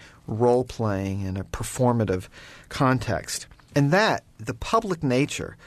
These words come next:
the pers-, the persona, regionalism we have to remember, and I'm talking about the great trio of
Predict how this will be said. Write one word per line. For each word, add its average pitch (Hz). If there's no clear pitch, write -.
the 117
pers-, -
the 135
persona, 131
regionalism 135
we 113
have 110
to -
remember, 120
and 107
I'm 104
talking 117
about 104
the 101
great 104
trio 117
of 98